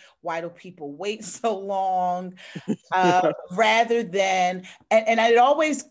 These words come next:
Speaker 1: you know, concerns me that people never think about the feelings or, um, the journey of the victim,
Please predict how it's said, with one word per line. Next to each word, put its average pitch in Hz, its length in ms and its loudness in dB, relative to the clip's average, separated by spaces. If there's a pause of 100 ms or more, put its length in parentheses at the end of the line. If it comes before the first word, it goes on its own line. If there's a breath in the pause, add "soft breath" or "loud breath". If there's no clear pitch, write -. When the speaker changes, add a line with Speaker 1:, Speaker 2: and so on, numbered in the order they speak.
(160)
Speaker 1:
you 240 120 -8
know, 208 180 0
concerns 220 760 -4
me 180 200 -8
that 170 280 -2
people 262 380 -6
never 185 380 -2
think 220 400 -8
about 156 680 -8 (440 loud breath)
the 170 680 -8 (320)
feelings 226 840 -2 (120)
or, 180 800 0
um, 165 640 -4 (300)
the 196 180 -4
journey 233 520 -2
of 170 220 -6
the 170 120 -4
victim, 151 800 -12